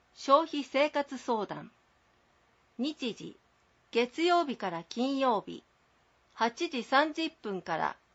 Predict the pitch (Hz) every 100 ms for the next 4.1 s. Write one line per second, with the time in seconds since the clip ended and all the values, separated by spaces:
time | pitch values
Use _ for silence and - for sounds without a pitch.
0 | _ - 269 320 - - 269 196 160 285
1 | 269 196 254 - 160 - _ _ _ _
2 | _ _ _ _ - 220 240 - 302 -
3 | _ _ 233 254 277 262 240 233 226 202